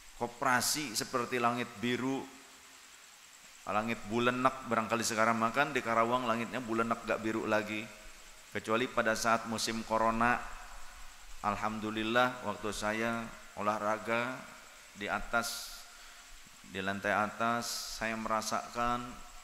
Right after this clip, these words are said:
langit Karawang itu biru, awan-awan putih itu jelas. Itu wasilah corona. Tapi sekarang menghitam lagi langit kita. Itu menandakan ketika biru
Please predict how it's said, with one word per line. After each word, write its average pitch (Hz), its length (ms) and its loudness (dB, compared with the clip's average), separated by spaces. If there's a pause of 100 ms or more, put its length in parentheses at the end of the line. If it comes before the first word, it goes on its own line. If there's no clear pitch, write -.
langit 113 420 2
Karawang 113 480 2
itu 120 220 -6
biru, 120 320 -2 (720)
awan-awan 113 640 2
putih 117 320 -2
itu 131 220 -4
jelas. 110 800 -2 (480)
Itu 120 320 0
wasilah 113 400 2
corona. 110 560 2 (180)
Tapi 113 220 -2
sekarang 117 320 0
menghitam 113 560 -2
lagi 110 340 -2 (1600)
langit 113 460 0
kita. 104 560 -4 (1200)
Itu 117 160 -4
menandakan 120 720 2
ketika 113 320 0
biru 123 400 -2